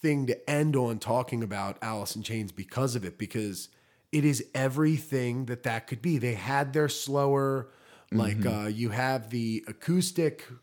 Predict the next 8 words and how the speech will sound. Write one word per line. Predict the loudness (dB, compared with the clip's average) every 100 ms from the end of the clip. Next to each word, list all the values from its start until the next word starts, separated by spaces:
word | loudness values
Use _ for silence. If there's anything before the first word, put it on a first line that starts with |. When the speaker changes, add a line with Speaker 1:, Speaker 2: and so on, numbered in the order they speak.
| _ _
Speaker 1:
River | 2 6 6 6
of | 4
Deceit. | 0 -2 0 0 0 -4 -18 -14 -2
You | 2
have | 2 2 -2
the | 0
very | 2 4 4 2
slow | -2 -4 -4 0 2 2 2 2 0